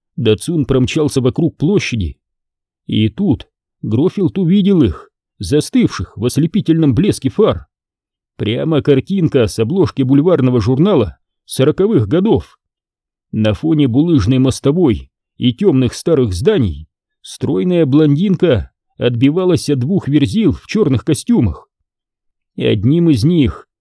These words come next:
был Хонор, а второй — еще один новичок. Грофилд резко затормозил, высунул из окна берету — пальнул в воздух и крикнул:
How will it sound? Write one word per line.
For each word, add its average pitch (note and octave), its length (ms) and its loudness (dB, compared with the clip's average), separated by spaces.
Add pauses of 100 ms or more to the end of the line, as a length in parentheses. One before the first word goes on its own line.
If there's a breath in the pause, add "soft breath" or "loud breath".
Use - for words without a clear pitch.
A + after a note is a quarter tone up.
(140)
был B2+ 300 0
Хонор, F3 540 -2 (320)
а A#2 160 0
второй — C3+ 600 -2 (260)
еще A#2 460 0
один C3 220 2
новичок. D3 580 -2 (2000)
Грофилд A2+ 760 0
резко C3 300 -2
затормозил, A#2+ 680 0 (580)
высунул B2+ 640 2
из A2 120 0
окна D3 260 0
берету — C3+ 580 0 (380)
пальнул C3 440 2
в G#2 40 -2
воздух A#2 480 -2
и F3 100 -6
крикнул: C3+ 640 2